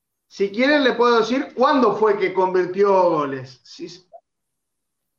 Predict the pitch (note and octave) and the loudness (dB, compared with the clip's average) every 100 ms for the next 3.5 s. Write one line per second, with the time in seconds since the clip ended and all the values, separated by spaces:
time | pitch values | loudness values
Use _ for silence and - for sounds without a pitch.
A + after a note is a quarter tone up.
0 | _ _ _ _ - A3+ A#3 A#3 C4 C4 | _ _ _ _ -6 -4 0 2 2 2
1 | C#4+ C#4+ G3 G#3+ A3 A#3+ A#3 A3 A#3+ A#3 | 2 2 2 2 2 2 2 2 0 0
2 | G#3 A3+ B3+ C#4+ B3+ G3+ G3 G#3 A#3+ C4+ | 0 0 0 2 0 0 0 0 0 0
3 | C#4 D4+ D#4+ E4 - | 0 0 0 -2 -8